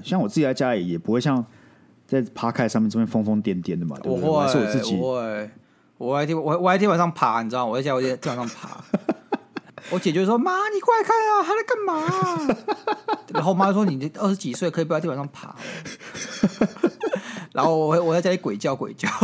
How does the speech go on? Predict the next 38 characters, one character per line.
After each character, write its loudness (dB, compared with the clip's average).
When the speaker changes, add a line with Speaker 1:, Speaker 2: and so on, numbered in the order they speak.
Speaker 2:
<laughs> -6
干， 0
很 2
爽， 0
好 -2
不 0
好？ 4
鬼 -4
叫 -2
就 0
是 -2
真 -4
的 0
很 -2
爽。 -6
Speaker 1:
没 2
有， 4
我 2
跟 2
你 2
讲， -2
这， -4
其 0
实 2
你 2
们 2
这 2
种 2
人 0
我 0
蛮 -2
羡 -2
慕 -6
的。 -16
Speaker 2:
就 -8
很 -6
羡 -8
慕。 -8